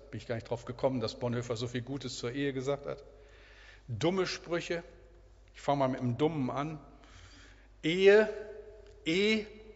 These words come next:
H E. So sagt man, ist die Abkürzung für das lateinische Sprichwort errare humanum est.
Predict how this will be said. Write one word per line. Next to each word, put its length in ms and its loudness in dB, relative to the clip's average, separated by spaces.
H 720 2
E. 340 2
So 160 -2
sagt 420 6
man, 260 2
ist 220 -6
die 80 2
Abkürzung 720 2
für 140 -4
das 220 -2
lateinische 600 0
Sprichwort 840 0
errare 720 4
humanum 680 2
est. 460 -2